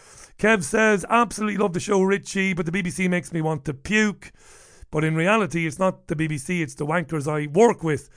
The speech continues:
because they suck all of this shite up as gospel. I despair, says Kev. Hi to Sean, who looked up the average June temperature of nineteen seventy-six, drought year it was, and the result was the same as this year. So someone is bullshitting.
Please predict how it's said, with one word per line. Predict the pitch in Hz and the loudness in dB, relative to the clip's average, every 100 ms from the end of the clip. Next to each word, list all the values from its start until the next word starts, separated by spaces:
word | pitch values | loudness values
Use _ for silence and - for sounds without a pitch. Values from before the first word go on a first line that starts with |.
| - - | -20 -12
because | 139 156 123 | -2 -2 0
they | 165 | -2
suck | 156 - 170 - | -4 -2 -2 -2
all | 156 160 | 0 0
of | 139 | 0
this | 151 - | -4 -6
shite | - 170 139 | -4 -2 0
up | 165 - | -4 -4
as | 139 | -8
gospel. | - 156 - 147 | -4 -4 -4 -4
I | 143 | -4
despair, | 139 127 160 147 | -4 -6 -4 -4
says | 131 120 | -4 -10
Kev. | - 160 156 131 - - - - - | -4 -2 -2 -6 -18 -20 -20 -10 -2
Hi | 170 | -2
to | - | -2
Sean, | - 208 208 208 196 | -2 2 4 4 2
who | 151 175 | 2 4
looked | 190 196 | 4 2
up | - | 0
the | 170 | 2
average | 196 175 143 120 | 2 2 -4 -4
June | 190 196 170 | -2 0 0
temperature | 180 170 - 156 | 0 -2 -2 -4
of | 139 | 0
nineteen | 165 160 143 | -2 -2 -4
seventy-six, | 160 143 139 131 196 196 - _ _ _ 131 | -4 -4 -6 -4 -6 -6 -18 _ _ _ -6
drought | 147 202 240 - | 2 2 2 -4
year | 139 170 | -2 0
it | 135 | 0
was, | 135 170 175 - - _ | 0 0 -2 -8 -20 _
and | 147 | -6
the | 139 | -2
result | 151 180 214 147 | 0 2 2 2
was | 170 160 | 0 0
the | 127 | -4
same | 131 196 214 185 | -4 0 0 0
as | 151 131 | -2 -4
this | 131 185 190 | -2 -2 -4
year. | 151 123 113 - _ | -10 -10 -10 -16 _
So | - - 147 | -12 -6 -6
someone | - 196 202 190 180 | -2 0 2 2 0
is | 180 139 | -2 -4
bullshitting. | 131 120 175 160 - 175 - 131 | -6 0 0 0 -2 -6 -6 -10